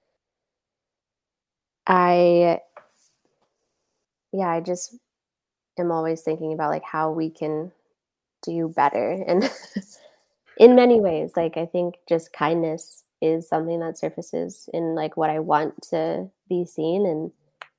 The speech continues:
you know, sometimes that doesn't exactly translate in my art, so to say, as just, like, in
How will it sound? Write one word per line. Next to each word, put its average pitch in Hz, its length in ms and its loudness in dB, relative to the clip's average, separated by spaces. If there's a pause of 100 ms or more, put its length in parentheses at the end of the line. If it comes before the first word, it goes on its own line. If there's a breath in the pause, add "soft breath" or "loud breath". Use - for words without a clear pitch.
(1160)
you 240 80 10
know, 233 120 10
sometimes 269 400 6
that 254 100 6
doesn't 226 220 4
exactly 208 360 4
translate 185 680 4 (120)
in 190 260 4
my 170 200 2 (200)
art, 151 300 4 (340)
so - 180 4
to 254 100 8
say, 254 320 6
as 175 260 2
just, 175 220 -4
like, 170 340 -2 (1300)
in 170 500 -2